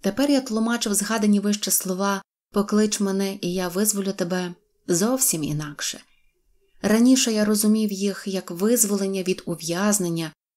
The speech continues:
в якому я перебував, бо хоч на моєму острові я був на волі,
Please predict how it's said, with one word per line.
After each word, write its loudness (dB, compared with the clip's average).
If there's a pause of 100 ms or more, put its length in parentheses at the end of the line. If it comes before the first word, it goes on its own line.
в -8
якому 0
я -4
перебував, -4 (500)
бо 2
хоч 0
на 0
моєму 2
острові 0
я -2
був -2
на -2
волі, -2